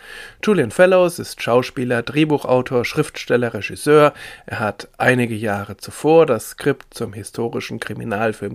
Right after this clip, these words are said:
Gosford Park geschrieben und später wird er dann der Schöpfer von Downton Abbey sein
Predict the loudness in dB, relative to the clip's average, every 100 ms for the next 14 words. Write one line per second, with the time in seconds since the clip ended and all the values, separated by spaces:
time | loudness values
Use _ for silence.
0 | -2 -2 -2 -10 -14 -2 2 2 0 -8
1 | -8 -8 -10 -16 -20 -20 -20 -10 -4 2
2 | 4 4 4 4 2 0 0 0 -2 -2
3 | -4 -4 0 0 0 -4 -4 -4 -2 0
4 | 2 -2 -6 0 2 2 0 0 0